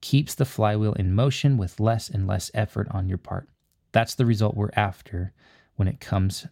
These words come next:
to our mindset. So, take action. First, focus for a few minutes on all the positive results you've achieved in your career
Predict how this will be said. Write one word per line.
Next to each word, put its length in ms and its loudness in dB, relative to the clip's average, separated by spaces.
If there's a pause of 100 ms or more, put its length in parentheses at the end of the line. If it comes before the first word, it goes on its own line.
to 140 -6
our 100 0
mindset. 480 -2 (1400)
So, 260 4 (100)
take 220 4
action. 380 0 (320)
First, 520 2
focus 600 2 (200)
for 240 0
a 60 4
few 320 4
minutes 340 4
on 140 4
all 220 4
the 60 -2
positive 500 2
results 420 0
you've 140 2
achieved 480 -2
in 120 4
your 140 4
career 460 0